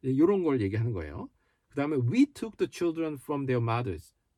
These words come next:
이게 바로 나중 다음 시간에 얘기할 스톨른 제너레이션에 대한 내용입니다. 아, 그리고 "We practiced discriminations and exclusion." 그러니까 우리가 차별을 시행했고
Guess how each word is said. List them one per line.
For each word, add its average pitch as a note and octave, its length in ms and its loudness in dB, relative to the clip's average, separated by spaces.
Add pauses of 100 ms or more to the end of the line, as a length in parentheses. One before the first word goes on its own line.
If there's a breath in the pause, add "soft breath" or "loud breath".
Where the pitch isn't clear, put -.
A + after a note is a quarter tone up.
(120)
이게 C#3+ 240 2
바로 C#3 280 0
나중 A2+ 440 -2
다음 A2+ 260 -4
시간에 A2 280 -2
얘기할 A2 280 -2
스톨른 C#3+ 540 -2
제너레이션에 G2+ 720 -2
대한 G#2+ 180 -4
내용입니다. E2+ 520 -10 (960)
아, A2+ 260 -18 (100)
그리고 C#3+ 260 0
"We A#3 140 4
practiced - 680 -4
discriminations C#3 1120 -2 (220)
and B2 200 -2
exclusion." A#2+ 760 -2 (340)
그러니까 C3+ 220 -4
우리가 F#3+ 460 0 (120)
차별을 G3+ 440 0
시행했고 F3 760 -2